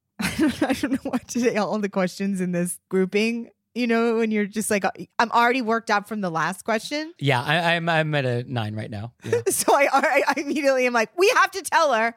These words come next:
Speaker 2: <laughs> Yeah.
Speaker 1: that she can't do this anymore."
Speaker 2: Set some boundaries.
Speaker 1: <laughs>
Speaker 2: Polite yet direct conversation with this person.
Speaker 1: And I get why it's hard. I get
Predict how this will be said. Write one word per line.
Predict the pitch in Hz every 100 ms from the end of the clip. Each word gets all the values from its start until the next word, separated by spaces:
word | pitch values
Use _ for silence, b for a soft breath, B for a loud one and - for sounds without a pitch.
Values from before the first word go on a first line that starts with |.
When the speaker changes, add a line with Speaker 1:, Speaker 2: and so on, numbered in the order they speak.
| -
Speaker 2:
<laughs> | -
Yeah. | - 247 -
Speaker 1:
that | -
she | - 381
can't | 427 427 -
do | 494 359
this | 285 247
anymore." | 185 160 147 _ B B -
Speaker 2:
Set | 254 -
some | 320
boundaries. | 294 285 254 247 294 294 -
Speaker 1:
<laughs> | - _
Speaker 2:
Polite | 247 254 269
yet | 262 262
direct | 254 254
conversation | 247 254 - 240 233 190
with | 185
this | 185
person. | 202 185 185 180 - _
Speaker 1:
And | 262
I | 254
get | 269 311
why | 285 226
it's | 185
hard. | 226 262 185 -
I | 196
get | 196 233